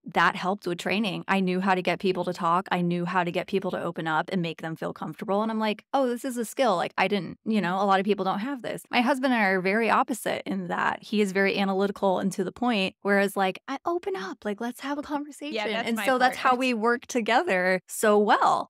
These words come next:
Speaker 1: And people would see us in consults together 'cause we do 'em together, and they'd be like, "Are you guys married?" 'Cause they couldn't tell because we would be so professional and so different from each other. So it's just, it's interesting how that can have that ripple effect. I know I went on a tangent.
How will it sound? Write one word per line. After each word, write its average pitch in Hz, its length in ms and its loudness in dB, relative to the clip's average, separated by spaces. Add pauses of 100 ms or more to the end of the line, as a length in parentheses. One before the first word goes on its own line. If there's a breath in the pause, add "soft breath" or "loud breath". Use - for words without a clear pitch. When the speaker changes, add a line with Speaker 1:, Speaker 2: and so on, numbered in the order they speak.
Speaker 1:
And 226 140 4
people 277 320 4
would 247 140 0
see 254 220 0
us 247 260 2
in 202 420 2
consults 226 500 0
together 285 360 2
'cause 226 160 -2
we 208 80 0
do 196 120 2
'em 202 100 4
together, 254 380 2
and 208 140 0
they'd 214 120 2
be 208 100 0
like, 220 200 -2
"Are - 40 -16
you 214 100 -2
guys - 260 -6
married?" 208 520 -6
'Cause 254 140 0
they 254 140 4
couldn't 262 400 0
tell 208 680 2
because 240 360 4
we 226 120 4
would 233 180 4
be 220 180 4
so 214 280 4
professional 208 720 2
and 180 120 0
so 185 340 2
different 190 520 -4
from - 180 -4
each - 160 -8
other. - 500 -8
So 220 200 4
it's 202 200 4
just, 240 180 2
it's - 180 0
interesting 214 440 2
how 190 120 0
that 175 200 0
can 175 100 -4
have - 160 -4
that - 160 0
ripple 175 280 -4
effect. - 380 0
I 170 60 -4
know 170 140 -4
I 156 80 -6
went - 160 -16
on - 120 -20
a 185 60 -20
tangent. - 300 -20